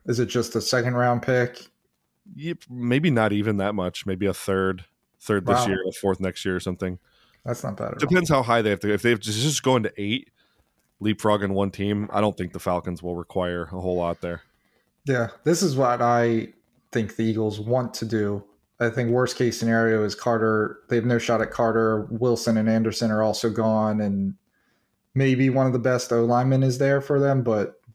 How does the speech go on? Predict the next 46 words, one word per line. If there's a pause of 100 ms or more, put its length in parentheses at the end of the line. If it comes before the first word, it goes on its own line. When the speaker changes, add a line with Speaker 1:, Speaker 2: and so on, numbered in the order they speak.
(260)
Speaker 1:
I,
I, (520)
if
Carter
makes
it
past
Seattle,
I'd
be
shocked
if
they
are
not
trying
to
move
up
at
that
point.
Speaker 2:
Yeah, (880)
yeah,
and
they'll
probably
have
some
competition. (300)
I
think
other
teams
behind
them,
like
the
Titans, (100)
the
Texans,
even
maybe, (560)
could
come
up.